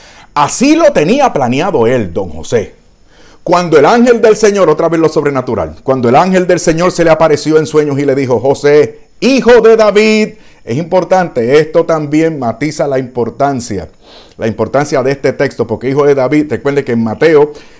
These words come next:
nuestro Señor Jesucristo es descendiente de David por parte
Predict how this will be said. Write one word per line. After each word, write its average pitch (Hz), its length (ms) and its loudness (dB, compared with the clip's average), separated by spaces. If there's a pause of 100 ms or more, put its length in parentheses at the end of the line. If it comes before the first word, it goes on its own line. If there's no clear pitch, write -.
(140)
nuestro 117 240 -4
Señor 127 240 -4
Jesucristo 147 840 -2
es 127 140 -4
descendiente 131 680 -2
de 131 140 0
David 143 420 -2
por 110 200 -6
parte 113 540 -4